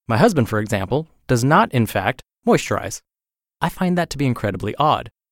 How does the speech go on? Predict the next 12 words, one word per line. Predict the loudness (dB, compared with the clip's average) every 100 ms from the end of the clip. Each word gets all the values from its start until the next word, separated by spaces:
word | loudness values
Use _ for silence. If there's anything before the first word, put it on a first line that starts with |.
| _ _ _ -2
What | 0
does | 0 -4
your |
skin | -4 0 2 2
feel | 0 -2
like | 0 0
without | 2 4
moisturizer? | 2 2 -2 -4 -4 -8 -14 _ _ _ -4
How | 2
do | 2
you | 2
live? | 2 2 2